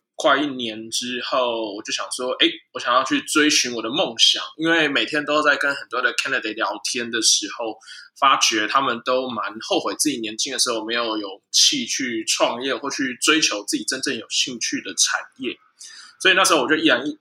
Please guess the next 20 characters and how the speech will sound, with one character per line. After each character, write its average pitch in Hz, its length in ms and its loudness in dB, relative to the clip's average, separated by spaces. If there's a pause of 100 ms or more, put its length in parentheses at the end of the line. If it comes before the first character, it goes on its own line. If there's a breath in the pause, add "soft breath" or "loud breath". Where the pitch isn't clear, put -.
(140)
决 131 200 2
然 117 240 4
的 117 240 0
辞 113 400 0
掉 131 300 4
了 107 240 -2
Hunter 127 400 -4
的 113 100 -12
工 120 360 -8
作， - 180 -2 (320)
然 - 140 -8
后 110 640 -4 (400 loud breath)
去 131 280 2
了 107 240 0
国 120 240 2
家 151 260 6
交 147 220 4
响 - 260 0
乐 127 180 0
团 101 640 -8